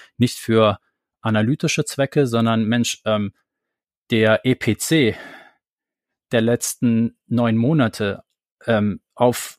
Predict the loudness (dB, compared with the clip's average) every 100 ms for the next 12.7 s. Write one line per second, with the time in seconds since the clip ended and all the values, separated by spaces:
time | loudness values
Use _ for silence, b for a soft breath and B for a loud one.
0 | -2 0 -2 -2 -2 0 0 0 -2 -2
1 | -4 -2 -4 -6 -2 0 0 -4 -6 -8
2 | -4 -4 -4 -2 -2 0 2 0 0 -4
3 | B B B -12 -10 -2 0 2 2 2
4 | 2 0 0 0 0 0 0 -2 -2 0
5 | 0 0 -2 0 0 0 0 0 -2 0
6 | 0 0 -4 -8 -4 -2 -2 -4 0 2
7 | 2 0 0 -2 -4 0 0 0 -4 -10
8 | -10 -12 B B _ -2 0 2 2 0
9 | -2 -2 -2 -2 -2 0 0 -2 -2 -4
10 | -2 -2 -2 0 0 0 0 0 2 0
11 | -2 -2 -2 -2 -2 -2 -2 -4 -4 -8
12 | -6 -4 -4 -4 0 0 0